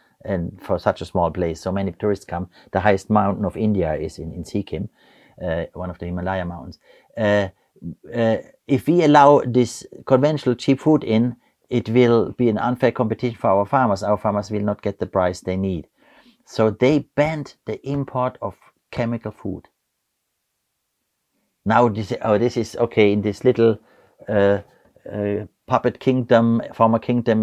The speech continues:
little state in India. Maybe that's possible. You know that in Switzerland, the people right now have placed a referendum, and Swiss has this radical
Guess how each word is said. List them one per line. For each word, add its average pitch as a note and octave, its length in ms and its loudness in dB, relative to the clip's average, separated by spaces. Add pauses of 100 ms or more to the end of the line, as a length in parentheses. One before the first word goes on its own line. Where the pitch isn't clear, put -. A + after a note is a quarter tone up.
(120)
little G#2 180 -4
state A2 400 0
in G#2 240 -10
India. A2 220 -2
Maybe G#2+ 220 0
that's G#2+ 120 -2
possible. G#2 320 -6 (380)
You B2+ 120 4
know C#3+ 200 8
that C#3 160 6
in B2+ 100 0
Switzerland, A2+ 680 0 (100)
the G2 80 -10
people A#2+ 440 -2
right B2 280 4
now A#2 220 2
have A2 200 -4
placed A2 280 2
a G2+ 100 0
referendum, G2+ 760 2
and F#2 260 -6
Swiss - 280 -4
has G#2 160 -2
this F2+ 200 -6
radical G#2 420 0